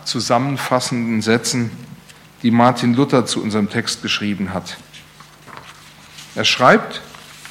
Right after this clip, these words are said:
„Solchen Leuten widerfahren solche Dinge, damit sie sich bewähren.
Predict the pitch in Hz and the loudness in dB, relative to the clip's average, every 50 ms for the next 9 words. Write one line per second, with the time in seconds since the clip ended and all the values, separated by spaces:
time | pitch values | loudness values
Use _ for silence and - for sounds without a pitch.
0 | - - - - - - - - - - - - - - - 156 175 214 262 214 | -20 -20 -20 -20 -20 -20 -20 -20 -20 -20 -20 -20 -12 -2 4 6 8 8 8 8
1 | - 226 202 160 139 131 135 147 180 180 - - 135 127 - - - - - - | 6 4 4 6 8 8 8 8 6 4 2 -2 -4 -6 -6 -10 -18 -16 -8 -4
2 | 123 135 131 160 139 - - - 135 135 143 147 147 139 - 143 135 143 143 - | -2 2 4 4 4 4 2 2 4 6 6 6 4 4 2 4 4 4 4 4
3 | - - 123 - 135 127 120 113 104 92 87 101 98 110 120 110 - - 120 107 | 2 0 2 2 2 2 4 2 2 0 0 0 2 2 2 0 0 -2 -2 0
4 | 113 110 - - - 117 101 98 104 98 98 95 92 - 87 82 80 | 0 -2 -2 -2 0 -2 0 0 0 0 0 0 -2 -2 -6 -8 -8